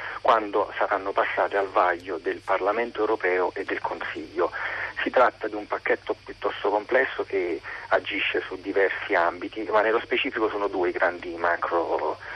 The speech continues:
le macro aree in cui si interviene. Uno è l'e-commerce, cioè il commercio online, per cercare di, eh, aumentare le vendite dei beni online a livello transfrontaliero.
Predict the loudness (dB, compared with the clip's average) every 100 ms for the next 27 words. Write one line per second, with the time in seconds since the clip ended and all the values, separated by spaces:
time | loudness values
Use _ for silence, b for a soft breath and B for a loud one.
0 | B -2 2 2 4 4 4 2 -4 -6
1 | -6 -8 -10 -10 -12 -16 B -8 0 0
2 | 2 0 0 0 -4 B B 2 4 4
3 | 2 -2 0 0 2 -2 -2 0 0 2
4 | 0 0 0 -2 -2 0 2 2 0 -2
5 | -4 -2 -2 0 -2 0 2 4 4 0
6 | -4 -6 -6 -8 -10 -10 -2 0 2 0
7 | 2 2 2 2 0 4 4 4 0 -2
8 | 0 -2 -2 -8 -6 -4 -2 0 0 0
9 | 0 4 4 2 0 0 2 2 2 2
10 | 0 -2 -6 -2 -2 -2 -2 -2